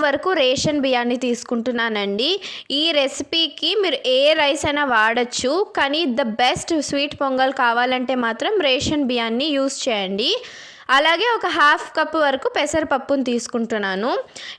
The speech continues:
ఈ రెండిటిని కలిపి ఒక రెండు మూడు సార్లు బాగా వాష్ చేసుకోండి. ఆ తర్వాత ఇందులోకి కొంచెం వాటర్ వేసి ఒక హాఫ్ అన్ అవర్ పాటు నానబెట్టుకోవాలి. ఇలా నానబెట్టడం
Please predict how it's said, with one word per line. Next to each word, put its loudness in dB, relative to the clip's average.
ఈ 2
రెండిటిని 0
కలిపి 0
ఒక 0
రెండు 0
మూడు 0
సార్లు 2
బాగా 2
వాష్ 0
చేసుకోండి. -2
ఆ 8
తర్వాత 2
ఇందులోకి 0
కొంచెం 0
వాటర్ 2
వేసి 0
ఒక -2
హాఫ్ 4
అన్ -2
అవర్ 0
పాటు -2
నానబెట్టుకోవాలి. 0
ఇలా 2
నానబెట్టడం 0